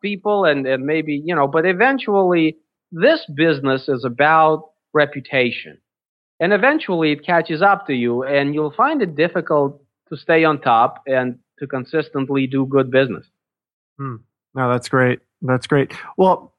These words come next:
Speaker 2: so we're, we're starting to come to, to the close here. Um, really quickly, um, on, on, uh, on cash flow. Yeah, that's, that's kind of the, the core of your, of your,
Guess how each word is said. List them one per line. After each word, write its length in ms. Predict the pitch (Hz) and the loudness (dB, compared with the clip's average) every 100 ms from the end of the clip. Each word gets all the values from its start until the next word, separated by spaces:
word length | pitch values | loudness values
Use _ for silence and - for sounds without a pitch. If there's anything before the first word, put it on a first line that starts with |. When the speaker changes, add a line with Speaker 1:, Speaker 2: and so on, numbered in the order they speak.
| _ | _
Speaker 2:
so 160 | - 185 | 0 4
we're, 180 | 185 180 | 4 6
we're 140 | 190 | 2
starting 280 | 185 202 185 | 2 0 0
to 80 | 175 | -2
come 300 | 190 175 160 | 0 -2 -4
to, 300 | - 165 151 143 | 0 2 2 0
to 120 | 160 | -2
the 80 | 156 | -2
close 380 | - 165 156 | 2 4 4
here. 300 | - 156 147 - - - | 4 4 2 0 -16 -2
Um, 260 | 147 147 147 | 2 2 0
really 260 | 185 220 190 | 2 4 4
quickly, 460 | 190 175 175 160 151 - _ _ | 2 2 2 2 -2 -16 _ _
um, 460 | 151 160 160 160 165 _ _ 180 | 2 4 4 0 -6 _ _ 2
on, 260 | 185 180 - | 2 0 0
on, 340 | 175 180 175 | 2 2 2
uh, 760 | 170 160 160 160 160 156 160 160 - | 0 0 -2 -4 -4 -4 -6 -12 -4
on 160 | 165 | -2
cash 320 | 160 190 180 - | 0 2 2 0
flow. 320 | 143 131 127 _ _ _ _ _ _ _ | -4 -4 -8 _ _ _ _ _ _ _
Yeah, 120 | 156 147 | 0 2
that's, 260 | 147 - | 0 -2
that's 240 | - 151 - | -2 -2 0
kind 180 | 156 147 | 0 2
of 80 | |
the, 180 | 135 135 | 2 0
the 120 | 135 | -2
core 380 | 131 - 151 139 | -4 2 4 4
of 100 | 135 | 4
your, 440 | 135 135 131 127 120 | 4 6 6 4 2
of 280 | 139 123 | 2 0
your, 520 | 120 135 127 123 123 | 4 4 6 4 2